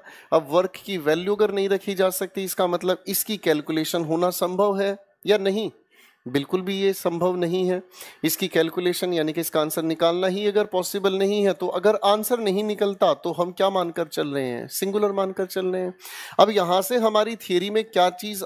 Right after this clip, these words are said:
आ गई? यहाँ पर हम लोग वन टेंथ के मुताबिक हेल्पिंग वर्ब यूज़ नहीं कर रहे हैं बच्चों, हम लोग यहाँ पर हेल्पिंग वर्ब यूज़ कर बैठे किसके according?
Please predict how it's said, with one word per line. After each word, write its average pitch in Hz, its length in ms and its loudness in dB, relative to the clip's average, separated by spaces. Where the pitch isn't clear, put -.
आ 180 100 6
गई? 190 280 0
यहाँ 170 280 6
पर 240 220 2
हम 226 200 0
लोग 233 240 2
वन 233 200 2
टेंथ 202 260 0
के 240 120 0
मुताबिक 233 500 2
हेल्पिंग 185 420 -2
वर्ब 214 160 4
यूज़ 220 220 -6
नहीं 170 220 0
कर 196 160 0
रहे 240 120 2
हैं 285 80 2
बच्चों, 247 340 0
हम 208 160 4
लोग 240 220 0
यहाँ 180 260 0
पर 196 140 -2
हेल्पिंग 165 400 -2
वर्ब 190 180 0
यूज़ 170 240 -4
कर 156 160 0
बैठे 160 360 0
किसके 185 380 -2
according? 185 400 -2